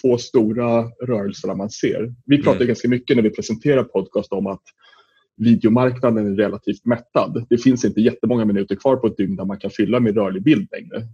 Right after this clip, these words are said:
Speaker 1: Eh, däremot så ser vi att det finns väldigt många tillfällen under dagen där man kan lyssna på, på saker. Och där finns det, tror jag, ett ganska naturligt, eh, musiklyssnande, eller uppenbarligen gör det som, som, eh, pågår, och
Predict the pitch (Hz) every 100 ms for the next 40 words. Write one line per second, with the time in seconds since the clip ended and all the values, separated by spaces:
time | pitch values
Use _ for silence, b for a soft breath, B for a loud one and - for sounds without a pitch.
0 | _ 110 98 98 98 98 113 110 107 -
1 | 104 - 104 101 98 104 104 - 107 113
2 | 117 107 - 92 - 95 98 90 92 95
3 | 95 98 - 107 120 - 147 123 117 -
4 | - 107 - - - - 113 - 123 113
5 | 113 - 113 - 107 101 _ _ _ _
6 | _ - 120 110 104 113 - 107 - 151
7 | 160 143 - - - 117 110 110 113 123
8 | 113 127 131 151 139 147 143 110 - 110
9 | 117 123 120 120 113 117 110 104 95 -
10 | - 104 104 113 113 - 104 - _ _
11 | _ 131 110 120 131 127 - - 110